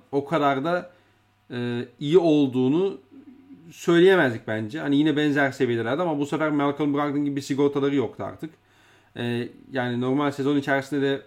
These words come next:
oraya bir hamle yapamamışlardı. Ve devamında da hani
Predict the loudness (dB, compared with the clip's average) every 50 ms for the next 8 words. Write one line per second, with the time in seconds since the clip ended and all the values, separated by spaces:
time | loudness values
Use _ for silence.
0 | _ _ _ -2 0 2 2 2 2 0 0 0 0 0 0 0 -2 -4 -4 -6
1 | -6 -8 -8 -8 -8 -8 -6 -8 -10 -12 -12 -16 _ _ _ _ _ _ _ _
2 | _ _ _ _ -4 -2 0 2 2 2 2 0 0 -2 -4 -2 -2 -2 -4 -4
3 | -8 -16 _ -10 -6 -6 -6 -6